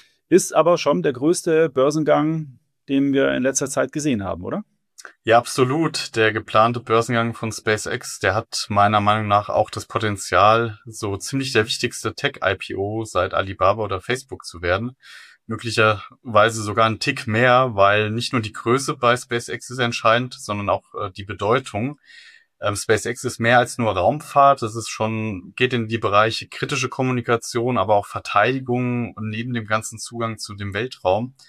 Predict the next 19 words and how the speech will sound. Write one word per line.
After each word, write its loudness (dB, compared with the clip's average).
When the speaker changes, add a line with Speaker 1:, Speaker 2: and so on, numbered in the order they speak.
Speaker 2:
Und -6
deshalb 0
ist -8
der 6
I 0
P -6
O -2
ein -4
bisschen -4
anders 0
zu, -2
ähm, -6
bewerten, -2
wie -8
beispielsweise 0
von -8
Alibaba 2
oder -2
Facebook, -8